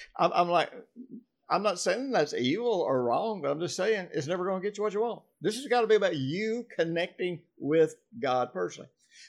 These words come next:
But what, what's really interesting there in, in, in the Gospel of John,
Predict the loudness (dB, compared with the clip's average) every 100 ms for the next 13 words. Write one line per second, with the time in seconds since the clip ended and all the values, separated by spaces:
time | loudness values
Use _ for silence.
0 | 0 6 6 6 4 6 6 4 2 0
1 | -2 2 6 6 6 2 0 2 0 4
2 | 4 4 0 -2 -2 -2 -4